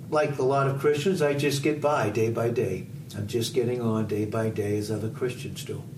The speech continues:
But when that question of the peace of God is raised,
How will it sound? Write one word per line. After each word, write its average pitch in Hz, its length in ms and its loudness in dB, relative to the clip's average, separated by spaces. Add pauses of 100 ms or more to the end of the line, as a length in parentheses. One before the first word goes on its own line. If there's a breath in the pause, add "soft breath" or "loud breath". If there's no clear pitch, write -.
(920 loud breath)
But 113 200 0
when 143 160 2
that 170 260 2
question 135 560 2
of 110 180 -2
the 120 100 0
peace - 340 2
of - 160 0
God 87 420 -6
is - 160 -6
raised, 101 500 -4